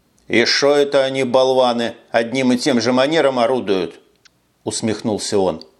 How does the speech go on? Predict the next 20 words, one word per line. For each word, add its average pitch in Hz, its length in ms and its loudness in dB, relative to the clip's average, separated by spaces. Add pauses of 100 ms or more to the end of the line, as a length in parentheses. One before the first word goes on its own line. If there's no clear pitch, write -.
(840)
«Ведь 120 300 2
вычислить 160 560 0
по 165 140 4
почерку 147 500 -2
их 139 160 0
намного 151 420 2
легче 131 380 -2
и - 20 2
быстрее». 113 640 -2 (840)
«В - 100 -20
том-то 143 480 2
и 151 160 4
дело», 123 640 2 (640)
заметил 117 520 0
следователь. 92 720 -4 (720)
«Но 123 400 0
форс - 500 -2
у 156 40 -2
них 131 240 0
такой. 101 500 -4